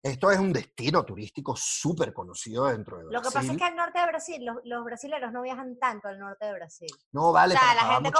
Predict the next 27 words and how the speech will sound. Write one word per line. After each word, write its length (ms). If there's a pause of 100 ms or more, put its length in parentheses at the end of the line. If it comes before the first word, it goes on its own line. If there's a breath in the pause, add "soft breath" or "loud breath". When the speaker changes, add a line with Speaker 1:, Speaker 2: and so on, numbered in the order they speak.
Speaker 2:
como 120
de 100
por 120
Speaker 1:
gente. 140
Speaker 2:
ahí, 400
sí, 280
pero 200
no, 360
no 320
es 120
tan 180
famoso, 460
porque 180
ellos 140
tienen, 240
coño, 240
sus 160
grandes 220
Speaker 1:
Es 100
Speaker 2:
ciudades, 840
sus, 340
sus 300
super 300
playotas 520
y 60
tal, 220
más 100